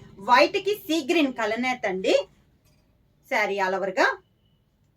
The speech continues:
కింద బోర్డర్, శారీకి పళ్ళు, శారీ కలర్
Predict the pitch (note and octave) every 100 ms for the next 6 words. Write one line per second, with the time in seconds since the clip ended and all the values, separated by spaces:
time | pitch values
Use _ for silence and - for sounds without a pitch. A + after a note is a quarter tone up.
0 | _ _ _ _ _ _ _ _ _ _
1 | _ _ _ _ _ _ _ _ _ _
2 | _ _ _ _ _ _ _ _ _ _
3 | _ _ _ _ _ _ _ _ _ _
4 | A#3 A#3 G3+ G3 F3+ E3 G#4+ - _ _
5 | _ _ _ _ _ _ _ _ _ _
6 | _ _ - _ _ _ _ _ _ _
7 | _ - C4 G#3+ G3+ G3 A#3+ G3+ F3 G3
8 | A4 F#4+ - _ _ - _ _ _ _
9 | _ _ _ _ _ _ _ _ _ _
10 | _ _ _ _ _ _ _ _ _ _
11 | _ - _ _ _ _ _ _ - _
12 | - A3 G3+ G3+ G#3 G3